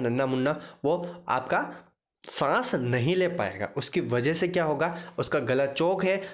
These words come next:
चोकिंग हो रहा है उसको, मतलब साइनोसिस है उसको, तो साइनोसिस भी हो जाएगा, मतलब उसके हाथ पैर नीले पड़ने लग जाएंगे, क्योंकि जो ऑक्सीजन है वो लंग्स तक प्रॉपर वे में नहीं पहुंच पाएगी, तो उसको क्या हो जाएगा? साइनोसिस।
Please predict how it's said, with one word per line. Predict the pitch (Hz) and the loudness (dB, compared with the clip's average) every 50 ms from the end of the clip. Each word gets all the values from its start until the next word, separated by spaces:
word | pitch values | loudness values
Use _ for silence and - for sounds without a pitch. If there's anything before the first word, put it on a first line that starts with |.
| - - - | -16 -6 -2
चोकिंग | - 147 147 151 202 196 185 | -2 -2 0 2 2 2 4
हो | 185 190 | 4 4
रहा | 185 185 | 4 4
है | 185 | 2
उसको, | 185 180 180 175 190 190 190 190 - - - - - 123 | 2 0 0 0 0 0 0 -4 -10 -14 -18 -8 -2 0
मतलब | 123 127 135 143 | 0 2 2 0
साइनोसिस | - - 147 143 160 170 185 185 190 208 208 202 | 0 2 2 2 4 4 2 2 2 0 2 2
है | 190 190 | 2 2
उसको, | 185 180 180 147 185 180 180 - - - - - - | 2 0 0 0 0 0 0 -4 -8 -12 -14 -10 -8
तो | 120 | -4
साइनोसिस | - - 117 123 131 143 143 143 156 147 - | -2 0 2 2 2 2 2 2 0 0 2
भी | 185 | 0
हो | 175 160 | 2 4
जाएगा, | 156 170 170 165 | 4 2 4 2
मतलब | 156 165 190 226 - | 2 2 2 2 2
उसके | 165 170 170 175 190 190 196 185 185 | 0 -2 0 2 2 2 2 2 2
हाथ | - 131 135 151 151 - - | 2 2 2 2 0 0 0
पैर | 165 175 175 156 | 0 0 2 0
नीले | 127 120 127 143 196 240 | 0 2 2 4 2 2
पड़ने | 240 - - 127 113 113 | 2 0 0 2 2 2
लग | 104 90 - - | 2 2 0 -4
जाएंगे, | - - - - - - - - - - - - - - - - - | -8 -10 -12 -14 -18 -20 -20 -20 -20 -20 -14 -10 -10 -10 -10 -4 -2
क्योंकि | 151 147 151 180 185 185 185 - - - - | -2 0 2 2 0 0 -2 -6 -12 -12 -6
जो | 127 160 170 - 175 151 | -2 -2 0 0 2 0
ऑक्सीजन | 143 151 147 - - 202 180 180 170 | 0 0 0 -2 -2 0 0 2 2
है | 175 | 2
वो | 165 165 | 2 2
लंग्स | 147 131 131 135 131 - - | 2 2 2 0 -2 -4 -2
तक | 175 170 190 220 220 - - - | -2 0 0 -2 -4 -6 -14 -4
प्रॉपर | - 139 131 131 - - 233 240 247 - - | 0 0 0 2 2 0 0 0 -4 -2 0
वे | 123 131 135 | 2 2 2
में | 143 165 | 2 2
नहीं | 147 123 117 117 147 175 180 | 2 2 2 2 2 2 2
पहुंच | 170 127 123 127 - | 2 0 0 -2 -2
पाएगी, | - 117 104 98 92 92 95 95 - - - - - - _ | -2 0 0 0 0 -2 -6 -10 -12 -16 -20 -20 -20 -4 _
तो | 110 | -2
उसको | 107 - 123 - - 151 | -2 -2 -4 -2 -2 0
क्या | 143 165 151 | 0 2 2
हो | 143 139 | 2 2
जाएगा? | 127 131 123 131 165 214 - - - - | 2 2 2 2 2 0 -2 -6 -12 -10
साइनोसिस। | - - 127 120 117 110 104 - - 110 - | -4 0 0 2 2 0 0 -2 -6 -8 -10